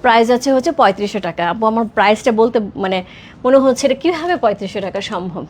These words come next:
কোড নাম্বার নাইন চলে গেল, কোড নাম্বার টেন। So টেন, টেনের মতন। এইটার জন্য কিন্তু বহু আপুদের অনেক রিকোয়েস্ট ছিল।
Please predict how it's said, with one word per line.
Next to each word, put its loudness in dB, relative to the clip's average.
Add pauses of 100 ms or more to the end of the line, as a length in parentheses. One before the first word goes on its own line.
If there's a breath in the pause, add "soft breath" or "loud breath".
(260)
কোড 2
নাম্বার 2
নাইন 0
চলে -4
গেল, -4 (520 loud breath)
কোড 4
নাম্বার 2
টেন। 0 (340 loud breath)
So 6
টেন, 4
টেনের 0
মতন। -4 (440 loud breath)
এইটার 4
জন্য 4
কিন্তু 2
বহু 4
আপুদের 2
অনেক 0
রিকোয়েস্ট -2
ছিল। -2